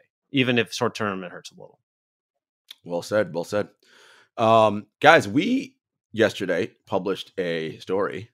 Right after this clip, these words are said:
Speaker 2: from one of our, our <laughs> Monday morning editorial meetings about Nikola Jokic.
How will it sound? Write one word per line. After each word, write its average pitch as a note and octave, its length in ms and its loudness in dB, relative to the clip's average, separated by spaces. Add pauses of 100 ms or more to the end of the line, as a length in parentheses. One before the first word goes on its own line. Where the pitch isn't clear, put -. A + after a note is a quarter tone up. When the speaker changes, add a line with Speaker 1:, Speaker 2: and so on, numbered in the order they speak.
(320)
Speaker 2:
from F2+ 220 -6
one F2+ 120 -2
of E2 100 -6
our, E2+ 280 0
our F3+ 220 -4
<laughs> - 60 -12
Monday G2 300 -4
morning F2+ 360 -8
editorial G2 420 0
meetings F2 420 -8
about F2 440 0 (120)
Nikola C#3 420 4
Jokic. E3 480 0